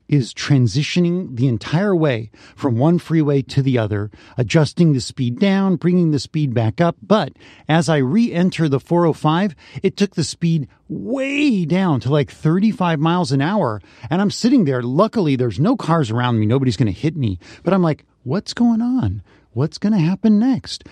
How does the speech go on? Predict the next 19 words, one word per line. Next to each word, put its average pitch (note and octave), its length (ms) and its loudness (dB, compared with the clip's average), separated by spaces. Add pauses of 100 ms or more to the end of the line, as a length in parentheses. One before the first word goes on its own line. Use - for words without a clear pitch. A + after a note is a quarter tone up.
(180)
And C3+ 200 2
watching E3+ 480 0
and C3+ 120 -2
watching E3+ 340 0
until D#3 300 0
I B2+ 100 -2
finally F#3 300 2
just A2 240 -4
gave C#3 240 2
up D3+ 200 0
and A#2+ 100 0
said, G#2+ 220 -2
"Screw D#3+ 300 -2
this. A2+ 380 -2 (120)
I'm D3 160 2
gonna B2 140 0
take - 280 -2
it, C3 80 -2
uh, A#2+ 340 -6